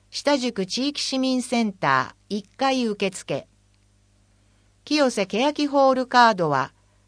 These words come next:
清瀬欅ホール受付。費用、無料。問い合わせ、郷土博物館。電話、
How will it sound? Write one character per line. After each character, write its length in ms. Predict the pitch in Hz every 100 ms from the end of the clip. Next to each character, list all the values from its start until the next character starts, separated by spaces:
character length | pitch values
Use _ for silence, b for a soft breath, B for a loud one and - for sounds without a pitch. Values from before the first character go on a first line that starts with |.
| -
清 240 | 294 285
瀬 160 | 254 196
欅 440 | 196 233 285 285 277
ホ 260 | 277 254
ー 20 |
ル 160 | 196 147
受 220 | 135 175
付。 360 | 170 - 147 - _ _ _ _ _ _ _ _ _ _ _ _ _
費 200 | - 285
用、 400 | 277 202 131 - _ -
無 160 | 156 170
料。 420 | 180 147 127 - - _ _ _ _ _ _ _ _ _ _ -
問 240 | 262 269
い 60 | 254
合 80 |
わ 120 | 233 220
せ、 320 | 208 190 - _
郷 240 | 262 302 294
土 100 | 294
博 300 | 269 269 240
物 240 | - -
館。 300 | 156 135 - _ _ _ _ _ _ -
電 320 | 185 214 202
話、 280 | 185 170